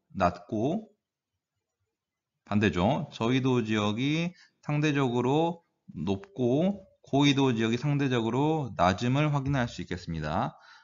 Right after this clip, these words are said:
하지만 방출하는 지구 복사 에너지의 양은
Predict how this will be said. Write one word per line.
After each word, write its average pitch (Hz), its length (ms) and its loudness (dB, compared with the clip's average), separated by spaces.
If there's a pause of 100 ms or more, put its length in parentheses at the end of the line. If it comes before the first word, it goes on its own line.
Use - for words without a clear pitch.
하지만 170 640 4 (300)
방출하는 185 720 4
지구 131 240 -2
복사 139 260 -4
에너지의 113 480 0
양은 98 500 2